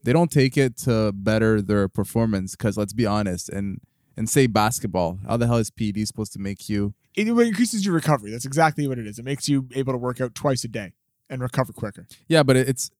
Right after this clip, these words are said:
Speaker 1: it's, it has more impact in a sport like track and field,
Speaker 2: Of course,
Speaker 1: obviously,
Speaker 2: yeah, yeah.
Speaker 1: uh, or U F C versus, like you're saying, a team sport.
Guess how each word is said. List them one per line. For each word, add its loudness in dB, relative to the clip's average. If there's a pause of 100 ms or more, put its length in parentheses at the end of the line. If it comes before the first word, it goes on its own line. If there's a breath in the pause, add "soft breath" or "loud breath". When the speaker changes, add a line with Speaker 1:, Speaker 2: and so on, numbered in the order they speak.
Speaker 1:
it's, 0
it 2
has 4
more 6
impact 2
in 0
a 2
sport 4
like 0 (240)
track 2
and -6
field, 2
Speaker 2:
Of -12
course, 6
Speaker 1:
obviously, 4
Speaker 2:
yeah, -6 (140)
yeah. 2
Speaker 1:
uh, 2
or 6
U 6
F 2
C 2 (400)
versus, 2
like 0
you're 0
saying, 2
a -2
team -2
sport. 0